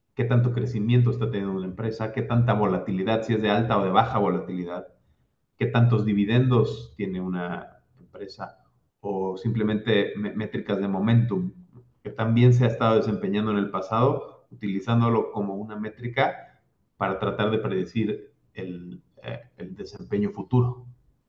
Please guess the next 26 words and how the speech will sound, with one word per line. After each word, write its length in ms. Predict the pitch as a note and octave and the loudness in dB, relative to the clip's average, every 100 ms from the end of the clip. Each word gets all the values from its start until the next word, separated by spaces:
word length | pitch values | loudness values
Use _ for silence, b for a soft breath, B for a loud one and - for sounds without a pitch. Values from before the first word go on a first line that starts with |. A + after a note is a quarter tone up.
| _ _ _ _ _ _ - | _ _ _ _ _ _ -10
Al 120 | G2+ | -4
final 360 | A2+ A2+ C3 | 2 6 8
del 180 | C3+ C3 | 8 8
día 640 | C#3 C3+ C3 B2 - - - | 6 8 8 6 4 -4 0
tienen 240 | B2 A#2+ | 2 4
la 80 | A2 | 4
ventaja 460 | G#2 G#2 A#2+ B2 G2+ | 4 2 2 2 2
de 100 | F#2+ | 2
seguir 280 | G2+ G#2+ A2+ | 0 0 0
siendo 240 | B2 A#2 | 0 0
una 100 | G#2 | -2
gestión 360 | G2+ - A2+ G#2 | -6 -6 -4 -4
pasiva, 440 | G#2 - A#2+ G#2+ | -6 -2 0 0
suelen 260 | - A2+ A2 | 0 0 0
tener 240 | G#2 G#2+ | 0 -2
costos 520 | A2 A2 E2 - - _ _ _ _ _ _ _ _ | -4 -6 -8 -10 -18 _ _ _ _ _ _ _ _
más 360 | G#2 A#2+ C#3 C3 | -6 0 2 4
bajos 420 | C#3+ D3+ F3 F3 | 4 2 -2 -2
que 140 | C3 | 0
la 200 | A#2+ A#2+ | 0 0
gestión 260 | - - B2+ | -4 -4 -4
activa, 360 | B2 C3+ D#3+ | -2 0 0
pero 140 | A2+ G#2 | 0 0
no 200 | A#2 B2 | 2 2
tan 200 | B2 A2 | 2 2
bajos 420 | A#2+ E3+ F3+ | 2 2 -4